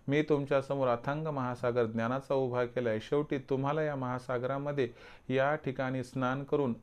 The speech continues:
लाखोंचा निव्वळ नफा कमावण्याचा मनसुबा पूर्ण करायचा असेल तर आजच रायझिंग स्टार परभणीच्या ऑनलाइन ट्रेनिंग प्रोग्राममध्ये सामील व्हा. सामील होण्यासाठी तात्काळ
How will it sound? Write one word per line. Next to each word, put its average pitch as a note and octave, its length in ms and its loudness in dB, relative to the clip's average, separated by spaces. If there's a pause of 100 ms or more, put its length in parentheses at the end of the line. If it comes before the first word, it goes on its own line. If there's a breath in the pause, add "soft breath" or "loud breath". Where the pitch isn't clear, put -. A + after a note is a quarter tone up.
लाखोंचा C3 560 0
निव्वळ C3 380 0
नफा B2+ 260 -4
कमावण्याचा A#2+ 680 -2
मनसुबा A#2+ 460 0
पूर्ण B2+ 320 -4
करायचा A#2 380 0
असेल B2 340 -2
तर A#2+ 80 0
आजच B2 320 2 (380 loud breath)
रायझिंग D3 340 4
स्टार F3+ 240 0
परभणीच्या C3 560 -2
ऑनलाइन B2 340 -2
ट्रेनिंग A#2+ 320 -4
प्रोग्राममध्ये A#2 600 -2
सामील B2+ 420 -4
व्हा. E3 120 -2
सामील D#3+ 380 -4
होण्यासाठी C3+ 600 -4
तात्काळ A#2+ 600 -2